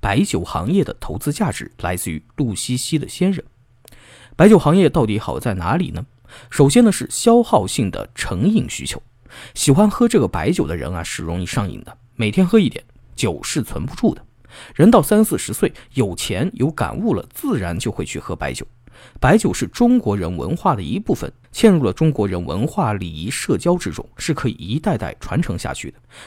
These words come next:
所以需求呢是一方面。第二点，高端品牌的白酒少，产量呢也不高。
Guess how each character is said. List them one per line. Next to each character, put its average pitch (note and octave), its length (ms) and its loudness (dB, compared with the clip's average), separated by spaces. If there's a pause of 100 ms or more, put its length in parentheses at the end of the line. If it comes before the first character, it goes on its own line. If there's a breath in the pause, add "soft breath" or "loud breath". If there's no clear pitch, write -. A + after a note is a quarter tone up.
所 F3 200 2
以 G3+ 100 0
需 G3+ 240 -4
求 - 180 -6
呢 D2 120 -6
是 - 120 -8
一 F2 80 -6
方 E2+ 160 -6
面。 E2 160 -10 (460 loud breath)
第 C3 120 0
二 G#2+ 100 0
点， E2+ 160 -8 (420 soft breath)
高 A3 180 8
端 A3+ 220 8
品 G#2 220 -2
牌 F2+ 180 -4
的 G#2 80 -2
白 E2+ 180 -2
酒 A2 180 -2
少， - 280 -8
产 E2+ 300 -6
量 C#3+ 200 0
呢 E2+ 120 -4
也 E2 180 -10
不 B2 160 -4
高。 D3 220 0